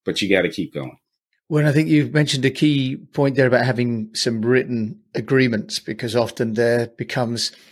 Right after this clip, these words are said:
Speaker 2: on both sides a discrepancy between expectation and the ability to deliver as well,
Speaker 1: Yeah.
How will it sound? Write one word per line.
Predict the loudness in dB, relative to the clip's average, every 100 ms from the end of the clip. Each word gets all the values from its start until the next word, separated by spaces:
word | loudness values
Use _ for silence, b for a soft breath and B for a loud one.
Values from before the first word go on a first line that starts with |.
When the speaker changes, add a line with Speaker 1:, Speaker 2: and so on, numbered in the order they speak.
| b b
Speaker 2:
on | -6 -6
both | 0 2 2 0
sides | 0 -2 -2 -4
a | -6
discrepancy | -4 -4 0 0 0 -2 -2 -2
between | -2 0 0
expectation | 0 -2 -6 -2 2 2 2 0
and | -2 0
the | 0
ability | 2 2 2 0 -4 -6 _ -8
to | -4
deliver | 0 2 2 2 2 0
as | 0
well, | 2 2 2 -2 B B
Speaker 1:
Yeah. | -16